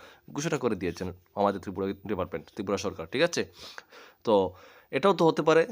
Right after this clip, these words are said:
জেল পুলিশের যে দুইশো ঊনপঞ্চাশটা অর্ডার প্রসেসিং কাজ চলছে, এটা চলতে চলতে আরও দেড়শো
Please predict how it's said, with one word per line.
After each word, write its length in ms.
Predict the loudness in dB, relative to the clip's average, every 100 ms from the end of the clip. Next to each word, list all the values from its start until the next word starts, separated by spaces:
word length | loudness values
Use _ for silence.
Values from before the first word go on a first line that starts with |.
| 0
জেল 120 | 0
পুলিশের 340 | 0 -2 -2 0
যে 100 | 0
দুইশো 260 | 0 0
ঊনপঞ্চাশটা 440 | -2 -4 -8 -4 0
অর্ডার 180 | 0 -2
প্রসেসিং 380 | -4 -6 -8 -4
কাজ 200 | -2 -2 -4
চলছে, 380 | -4 -4 -6 -16 -18 _ -10
এটা 200 | -8 -6 -4
চলতে 220 | -4 -4
চলতে 320 | -4 -4 -4 -8 -10 _
আরও 220 | 2 4 2
দেড়শো 400 | -2 -4 -6